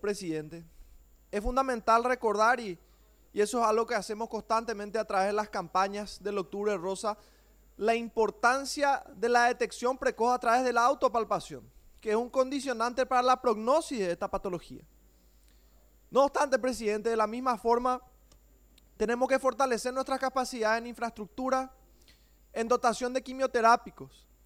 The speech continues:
y en la accesibilidad de los procedimientos quirúrgicos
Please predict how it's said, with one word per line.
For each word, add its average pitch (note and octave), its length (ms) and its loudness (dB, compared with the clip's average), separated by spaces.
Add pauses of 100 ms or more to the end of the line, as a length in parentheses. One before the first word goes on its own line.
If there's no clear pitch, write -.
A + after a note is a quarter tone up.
(1000)
y A3+ 100 -2
en B3 100 2
la B3+ 120 6
accesibilidad C#4 1300 2 (340)
de A3+ 140 0
los B3+ 140 2
procedimientos B3+ 800 -4
quirúrgicos A#3+ 800 -2